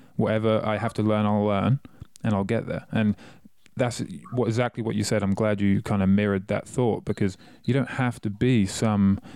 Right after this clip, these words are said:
like, amazing person to write a book. You just have to have a story that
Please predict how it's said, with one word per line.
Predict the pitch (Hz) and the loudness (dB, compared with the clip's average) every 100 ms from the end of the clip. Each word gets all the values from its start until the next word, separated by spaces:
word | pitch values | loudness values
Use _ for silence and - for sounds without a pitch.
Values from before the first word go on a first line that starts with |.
| - - - - | -20 -14 -10 -6
like, | 113 - | -6 -2
amazing | 110 104 104 117 117 107 104 98 | 2 4 4 2 2 2 2 2
person | - 117 120 104 | 2 0 0 -2
to | - | -2
write | 104 101 | -2 -2
a | |
book. | 98 110 98 | 0 0 2
You | |
just | 120 120 | 0 2
have | 110 | -2
to | - | -2
have | 98 | -2
a | 95 | -2
story | - 113 110 | -2 0 2
that | 98 95 | 2 -2